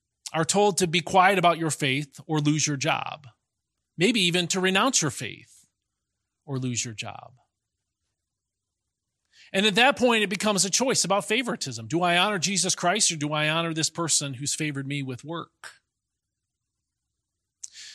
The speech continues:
But even before we get to that point, again, we live in a world that is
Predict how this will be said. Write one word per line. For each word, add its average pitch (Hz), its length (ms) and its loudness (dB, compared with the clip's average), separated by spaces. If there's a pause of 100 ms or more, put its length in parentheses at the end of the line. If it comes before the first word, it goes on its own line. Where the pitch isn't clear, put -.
(580)
But 226 120 2
even 349 240 6
before 269 540 4
we 156 120 2
get 151 220 -2
to 147 80 -4
that 123 260 -2
point, 113 280 -16 (2250)
again, 226 320 4
we 214 140 2
live 269 180 4
in 220 60 4
a 190 60 2
world 202 360 4
that 170 380 4 (1040)
is 170 340 2